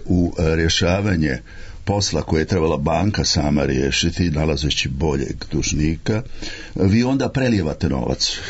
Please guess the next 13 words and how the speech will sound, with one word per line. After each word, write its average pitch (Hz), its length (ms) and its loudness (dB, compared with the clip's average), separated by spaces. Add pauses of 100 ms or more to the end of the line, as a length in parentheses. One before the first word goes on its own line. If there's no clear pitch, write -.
(160)
iz, 80 180 2
o-, 87 340 2
iz 92 120 4
nečijeg 98 340 2
džepa 92 280 2
u 98 60 4
neki 92 280 2
drugi 87 300 0
džep 58 300 -4
i 69 80 2
to - 180 0
je 87 100 4
loše. 60 360 -2